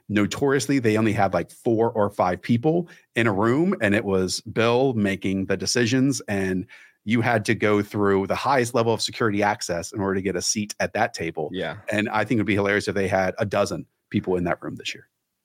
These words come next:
Speaker 2: It would be hilarious. It seemed like Bill Belichick's dog had more say than most
Speaker 1: <laughs>
Speaker 2: other people in that building. So, yeah, this is, this is a team that has a lot of holes on offense.
Speaker 1: Oh, yeah.
Speaker 2: Offensive line, there's,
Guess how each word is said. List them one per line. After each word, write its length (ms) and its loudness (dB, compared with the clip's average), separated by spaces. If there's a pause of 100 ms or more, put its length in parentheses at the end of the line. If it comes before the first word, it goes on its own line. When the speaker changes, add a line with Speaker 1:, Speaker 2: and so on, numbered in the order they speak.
(100)
Speaker 2:
It 160 0
would 140 0
be 120 2
hilarious. 480 2
It 120 0
seemed 160 -6
like 140 0
Bill 140 2
Belichick's 380 0
dog 400 0
had 280 -4
more 160 -2
say 380 -2
than 100 -6 (160)
most 160 -2
Speaker 1:
<laughs> 0 -
Speaker 2:
other 240 -2
people 300 0
in 440 -2
that 200 -2
building. 340 -6
So, 280 -4
yeah, 160 2
this 180 0
is, 160 0 (240)
this 100 0
is 60 2
a 40 -4
team 160 -2
that 60 0
has 120 -2
a 60 0
lot 380 0
of 140 0
holes 280 0
on 120 0
offense. 360 0
Speaker 1:
Oh, 60 2
yeah. 100 2
Speaker 2:
Offensive 360 -4
line, 260 2
there's, 180 2